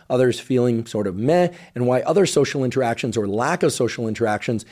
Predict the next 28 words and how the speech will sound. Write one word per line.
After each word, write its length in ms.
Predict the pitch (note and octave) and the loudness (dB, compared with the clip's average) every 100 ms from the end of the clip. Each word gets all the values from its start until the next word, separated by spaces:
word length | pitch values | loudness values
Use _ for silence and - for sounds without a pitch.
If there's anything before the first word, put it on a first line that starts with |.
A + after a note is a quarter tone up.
| - - | -20 -20
can 140 | - A#2 | -6 -2
often 360 | B2+ - B2+ | -2 -2 0
leave 200 | A#2 A2+ | 0 0
us 120 | A2+ | -2
feeling 360 | - A#2+ A2+ A2 - _ | 0 0 0 -2 -8 _
quite 300 | - B2+ G#2+ | 0 0 0
depleted, 580 | G#2 - B2+ A#2+ A#2+ - | -6 -4 0 0 0 -6
even 340 | G#2+ G2+ G2+ - B2+ | -8 -4 -6 -8 -14
depressed. 640 | G2+ - G2 D#2+ - - _ - - | -14 -4 -4 -4 -10 -16 _ -20 -10
It's 200 | - A#2 | -6 -4
a 40 | C3+ | -2
conversation 680 | C3+ B2+ A#2+ C3+ A2 A#2 | 0 2 2 0 0 -2
central 520 | G#2 C#3+ C#3+ D3 C3+ C3+ - - | 0 0 2 2 2 -2 -12 -4
to 340 | C3 A2 A2 _ | -2 0 -4 _
mental 440 | G#2+ A2 G2+ F#2+ - _ | -6 -4 -4 -6 -10 _
illness 460 | C3 D3+ F#3 G#3 - | 2 4 4 2 0
and 140 | A#2 | -2
the 100 | A2+ | -2
understanding 440 | A2 G2 - A2+ G#2+ | -2 -4 -4 -4 -4
of 100 | G2 | -4
things 280 | G#2+ G#2 | -6 -6
like 160 | F2+ F2 | -8 -14
depression 560 | - - C#3 - C3+ B2 | -16 -4 -2 -2 -2 -4
and 140 | A2 | -6
anxiety, 580 | F#2 E2+ A2 A#2+ A#2+ A2+ | -8 -6 -2 0 0 -2
P 240 | - G#2 | -4 -8
T 180 | F#2 F#2+ | -6 -8
S 120 | F#2+ | -8